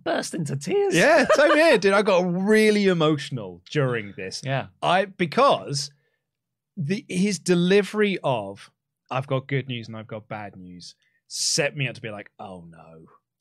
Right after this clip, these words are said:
Speaker 1: I w-, the whole time I
Speaker 2: The
Speaker 1: was
Speaker 2: whole time I was there, like, really, like, quite anxious about it.
Speaker 1: Mm.
Speaker 2: And then he was going on this huge emotional journey.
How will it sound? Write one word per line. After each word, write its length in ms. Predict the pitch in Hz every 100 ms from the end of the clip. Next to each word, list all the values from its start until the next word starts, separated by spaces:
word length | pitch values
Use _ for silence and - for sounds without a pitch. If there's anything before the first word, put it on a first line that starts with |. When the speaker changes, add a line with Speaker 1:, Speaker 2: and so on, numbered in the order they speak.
| -
Speaker 1:
I 60 | 165
w-, 200 | 170 175 180
the 100 | 143
whole 280 | 180 190
time 300 | 147 151 147
I 40 | 123
Speaker 2:
The 40 |
Speaker 1:
was 100 | 113
Speaker 2:
whole 380 | 160 151 151 147
time 460 | 139 139 131 123 120
I 80 | 117
was 160 | 117
there, 240 | 123 123 117
like, 220 | 113 110
really, 300 | 117 127 123
like, 180 | 110 107
quite 220 | - 127
anxious 360 | 127 120 - -
about 280 | - 98 104
it. 80 | 98
Speaker 1:
Mm. 100 | 113
Speaker 2:
And 100 | 127
then 100 | 135
he 60 | 131
was 80 |
going 160 | 139 123
on 80 | 117
this 160 | 107
huge 320 | - - 156 131
emotional 480 | 123 123 - 107
journey. 460 | 92 107 104 101